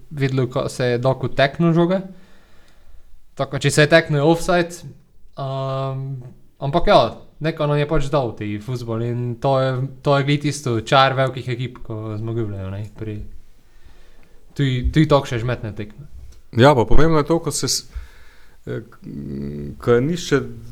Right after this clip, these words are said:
Speaker 2: resno tudi po tekmi zdaj te prvi komentarji, da te što pozve, pa se s kom pogočalaš, koga srečaš. Ne je bilo toga zdaj, ko si prav, ja,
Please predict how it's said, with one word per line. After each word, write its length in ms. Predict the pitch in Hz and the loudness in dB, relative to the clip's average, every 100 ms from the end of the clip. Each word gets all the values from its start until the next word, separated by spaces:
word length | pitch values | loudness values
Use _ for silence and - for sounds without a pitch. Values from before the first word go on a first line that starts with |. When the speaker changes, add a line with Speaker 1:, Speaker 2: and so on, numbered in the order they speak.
| 120 | 0
Speaker 2:
resno 280 | 131 156 117 | 0 0 -2
tudi 160 | 151 | -2
po 120 | 143 127 | -2 4
tekmi 300 | 147 147 120 | 4 4 0
zdaj 200 | 120 113 | 0 2
te 180 | 123 113 | 0 0
prvi 260 | 110 120 110 | 0 0 0
komentarji, 540 | 107 107 107 110 104 | 0 -2 0 2 2
da 180 | 98 101 | 0 -4
te 140 | 101 95 | -4 -8
što 180 | - | -8
pozve, 320 | 101 101 101 101 | -8 -6 -2 -2
pa 140 | 98 | -4
se 100 | 98 | -8
s 40 | |
kom 180 | - 107 | -6 -4
pogočalaš, 480 | 101 95 110 101 92 | -2 -2 2 2 0
koga 200 | - 98 | -2 -2
srečaš. 520 | - 104 101 95 - - - - - - - - - - | 2 0 2 -2 -4 -14 -20 -20 -20 -20 -20 -20 -20 -16
Ne 220 | 120 120 | 2 4
je 80 | 180 | 6
bilo 140 | 175 | 10
toga 240 | 151 160 143 | 10 10 4
zdaj, 180 | 127 139 | 2 2
ko 80 | - | 2
si 120 | 135 | 2
prav, 220 | 131 127 | 2 4
ja, 140 | 123 | 4